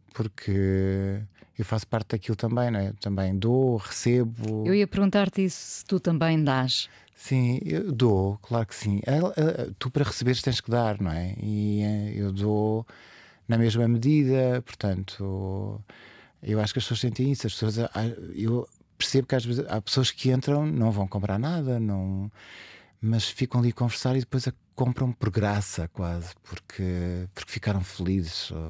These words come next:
Speaker 1: É quase uma forma de pagar aquele bocadinho que
Speaker 2: A
Speaker 1: tivemos juntos.
Speaker 2: recompensa.
Speaker 1: Recompensa, sim.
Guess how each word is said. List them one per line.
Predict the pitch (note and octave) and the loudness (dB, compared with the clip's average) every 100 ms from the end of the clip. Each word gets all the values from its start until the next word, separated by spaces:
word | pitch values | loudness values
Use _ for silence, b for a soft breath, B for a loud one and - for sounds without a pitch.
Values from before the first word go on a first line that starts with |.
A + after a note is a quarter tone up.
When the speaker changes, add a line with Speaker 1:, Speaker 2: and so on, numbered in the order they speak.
| F2+ | -10
Speaker 1:
É | - - | -12 -8
quase | F#2 F#2 | -6 -6
uma | E2+ | -6
forma | - F#2+ F#2 | -2 0 0
de | F2+ - _ | -4 -12 _
pagar | G2 F2+ F2+ | -2 0 0
aquele | F#2 - F#2+ | -2 -2 -4
bocadinho | - - F2+ F#2+ | -4 -2 0 0
que | F#2+ D#3+ | 0 0
Speaker 2:
A | |
Speaker 1:
tivemos | D#3+ | 0
juntos. | F#2+ | -2
Speaker 2:
recompensa. | - F3+ E3+ D#3 D3 - C#3 | -2 -2 0 0 0 -2 -2
Speaker 1:
Recompensa, | C3+ A#2 A2 A2 G#2 G2 G#2 | -2 0 0 0 0 -2 -6
sim. | - A#2+ | -4 -6